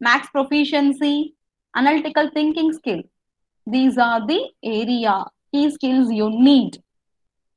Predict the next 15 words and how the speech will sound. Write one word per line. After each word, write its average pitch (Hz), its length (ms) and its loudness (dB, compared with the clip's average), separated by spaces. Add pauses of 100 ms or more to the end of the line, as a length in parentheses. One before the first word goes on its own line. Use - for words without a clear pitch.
(140)
for 240 380 2 (460)
tax - 240 0
consultant. - 580 -6 (1500)
And, 92 460 -10
uh, - 360 -10 (580)
now 302 400 2 (460)
we 262 120 2
are 330 180 4
going 381 300 2
to 392 160 0
discuss 339 440 -2
about 262 580 2
the 240 280 -6 (1600)
competitive 392 800 0
exams. 196 840 -4